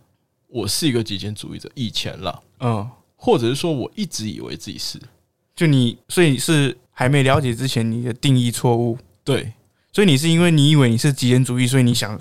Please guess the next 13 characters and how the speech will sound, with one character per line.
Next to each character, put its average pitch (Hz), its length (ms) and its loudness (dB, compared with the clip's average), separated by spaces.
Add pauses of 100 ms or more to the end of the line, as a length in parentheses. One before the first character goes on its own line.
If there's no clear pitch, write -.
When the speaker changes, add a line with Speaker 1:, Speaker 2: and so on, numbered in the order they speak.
(120)
Speaker 2:
很 135 180 0
想 117 140 -2
去 120 80 -6
看 117 280 -2
这 120 140 -2
部 120 200 -6
片。 - 280 -6 (380)
Speaker 1:
对 214 120 4
啊， 175 100 4
我 160 140 4
觉 120 180 -2
得 131 80 0
我 107 240 0